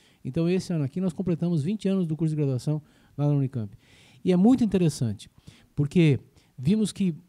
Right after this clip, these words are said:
muitos alunos que se formaram na, na, na universidade, e daí, eu, interessante, os geógrafos têm a primazia de estarem na sala de aula. A Marina colocou uma coisa fantástica. É um, um universo riquíssimo. Muitos alunos que se formaram lá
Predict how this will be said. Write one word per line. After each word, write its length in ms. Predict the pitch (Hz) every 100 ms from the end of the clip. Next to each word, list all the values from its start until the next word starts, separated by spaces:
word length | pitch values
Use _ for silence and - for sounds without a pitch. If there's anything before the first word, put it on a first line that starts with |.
| -
muitos 420 | 180 277 - 208
alunos 460 | 202 160 147 123 -
que 80 |
se 100 | -
formaram 580 | 190 190 147 190 240 180
na, 140 | 143 139
na, 460 | 143 143 131 123
na 80 | 127
universidade, 840 | 120 117 - 123 190 170 104 110 -
e 100 | 160
daí, 420 | 180 202 240 202 -
eu, 320 | 170 165 156 175 156
interessante, 600 | 160 175 - 175 143 -
os 180 | 175 185
geógrafos 640 | 156 185 220 165 127 143
têm 140 | - 185
a 60 |
primazia 540 | 165 233 220 139 165 220
de 80 | 185
estarem 340 | - 202 208
na 120 | 185
sala 240 | - 175 147
de 120 | 127
aula. 300 | 127 110 - _ _ -
A 40 |
Marina 300 | 147 165 208
colocou 300 | 190 180 190
uma 60 | 165
coisa 220 | 185 170
fantástica. 540 | 160 117 117 113 - _ _ _ _ _ _ -
É 80 |
um, 260 | 202 214 202 190
um 160 | 190 185
universo 460 | 180 165 185 -
riquíssimo. 640 | 190 - 190 170 - 107 - _ - - -
Muitos 340 | 175 254 226
alunos 260 | 208 185 165
que 80 | -
se 100 | 220
formaram 560 | 220 185 160 240 220
lá 360 | 185 180 143